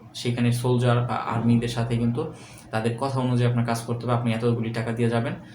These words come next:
সেখানে যাওয়ার পর তাদের চাকর হিসাবে আপনার কাজ করতে হবে, তারা যা বলবে তাই শুনতে হবে, আপনার কিছু করণীয় নাই। কারণ, আহ, সেখানে যুদ্ধ চলতেছে, আপনাদের হুটহাট করে এক এক জায়গায় নিয়ে যাবে, এক এক জায়গায় পাঠিয়ে দিবে। যা বলবে তাই শুনতে হবে। এছাড়া বর্তমানে দেখা যায় যে আর কোনো ওয়ে নাই।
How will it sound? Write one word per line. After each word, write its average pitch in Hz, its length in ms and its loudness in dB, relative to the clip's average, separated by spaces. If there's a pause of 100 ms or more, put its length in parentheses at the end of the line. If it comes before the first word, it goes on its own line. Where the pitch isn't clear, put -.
(160)
সেখানে 120 320 4
যাওয়ার 113 240 2
পর 139 140 -2
তাদের 113 320 -4
চাকর 120 260 -2
হিসাবে 120 240 2
আপনার 113 240 -4
কাজ 107 180 -6
করতে - 240 -8
হবে, 98 160 -8 (340)
তারা 113 160 -2
যা 110 180 0
বলবে 117 320 -2
তাই 117 140 -2
শুনতে 123 260 0
হবে, 127 100 0
আপনার 117 220 -4
কিছু - 180 -10
করণীয় 127 360 0
নাই। 104 160 0 (480)
কারণ, 113 320 -2 (360)
আহ, 107 160 -2
সেখানে 123 320 4
যুদ্ধ 120 220 4
চলতেছে, 123 340 -2
আপনাদের 117 340 -4
হুটহাট 120 420 -2
করে 117 160 2
এক 117 80 -2
এক 117 100 0
জায়গায় 113 240 0
নিয়ে 120 120 6
যাবে, 117 180 0
এক 113 140 -6
এক 110 80 -4
জায়গায় 110 140 -4
পাঠিয়ে 117 240 -2
দিবে। 120 240 -4 (520)
যা 117 180 6
বলবে 135 260 2
তাই 120 180 0
শুনতে 117 260 0
হবে। 104 180 -4 (500)
এছাড়া 131 420 2
বর্তমানে 117 720 0 (1160)
দেখা 113 240 0
যায় 107 240 0
যে 107 80 0
আর 107 220 0
কোনো 113 260 0
ওয়ে 110 200 2
নাই। 120 240 2